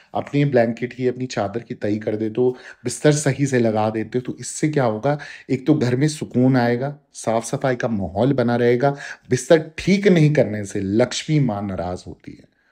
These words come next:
और वास्तु दोष बढ़ता रहता है। तो जिस घर में अगर बिस्तर की ऐसी गंदी आदत है किसी भी बच्चे या बड़ी की,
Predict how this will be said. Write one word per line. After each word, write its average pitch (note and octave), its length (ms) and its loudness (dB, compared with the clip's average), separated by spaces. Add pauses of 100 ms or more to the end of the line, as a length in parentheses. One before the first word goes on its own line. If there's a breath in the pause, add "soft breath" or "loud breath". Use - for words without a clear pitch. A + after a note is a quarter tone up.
(140)
और F#2+ 120 -4
वास्तु G2+ 400 -4
दोष C#3+ 280 2
बढ़ता G2 320 -4
रहता G2+ 240 -4
है। A2+ 60 -6
तो C3 60 -4
जिस C#3+ 260 -2
घर B2+ 160 -2
में C#3+ 200 2
अगर D3 180 0
बिस्तर B2+ 380 -2
की C3 160 -4
ऐसी C3 240 -2
गंदी A2 300 -2
आदत B2+ 300 0
है C3 60 -4
किसी C3 220 -8
भी C3 80 -6
बच्चे A2 340 -4
या A#2 120 2
बड़ी A2+ 220 -2
की, D#3+ 180 -6